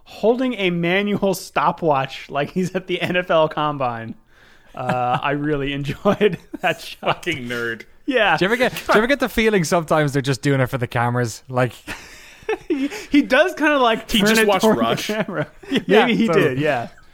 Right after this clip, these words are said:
Speaker 1: Or, like, Chariots of Fire or something.
Speaker 3: <laughs>
Speaker 1: Uh, but yeah, Hamilton doesn't give back the place, uh, and finishes in first. Bottas gets second. Uh, and immediately we get a radio message to Valtteri, um,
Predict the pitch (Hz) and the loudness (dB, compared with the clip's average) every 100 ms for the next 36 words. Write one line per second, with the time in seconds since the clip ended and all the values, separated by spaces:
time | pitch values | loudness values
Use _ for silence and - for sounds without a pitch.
0 | _ - - - 180 175 170 165 156 - | _ -20 -12 -2 2 2 2 -4 -4 0
1 | 170 165 160 151 - 131 120 113 107 110 | 2 2 0 -4 -6 -4 -4 -8 -10 -12
2 | 123 110 110 110 117 - - - 240 - | -14 -12 -14 -10 -10 -12 -20 -8 -6 -6
3 | - 170 _ 147 151 156 151 156 156 214 | -10 -14 _ -4 2 4 6 4 4 2
4 | 226 127 180 214 214 214 208 196 196 190 | 0 -2 0 0 2 0 2 0 2 0
5 | 165 170 170 156 160 147 - - 143 139 | 2 -2 -2 -4 0 0 -4 -10 -6 -4
6 | 135 135 131 127 143 131 127 120 - 202 | -2 -4 -6 -8 -8 -8 -10 -14 -2 2
7 | 196 196 - 151 151 147 135 - 113 - | 2 0 -2 -4 -2 -4 -6 -12 -16 -8
8 | 160 151 147 - - _ _ _ _ _ | -6 -4 -8 -10 -20 _ _ _ _ _
9 | - 127 127 127 123 131 131 131 139 147 | -8 -2 -2 -2 -4 -6 -8 -6 -4 -2
10 | 147 143 139 135 135 - 139 127 135 135 | -2 -2 -4 -4 -6 -6 -6 -4 -4 -6
11 | 135 131 127 160 - 131 135 135 131 135 | -6 -8 -10 -16 -14 -8 -4 -4 -6 -8
12 | 131 123 - _ - 120 117 113 113 110 | -8 -10 -18 _ -18 -14 -12 -12 -12 -12
13 | 110 | -14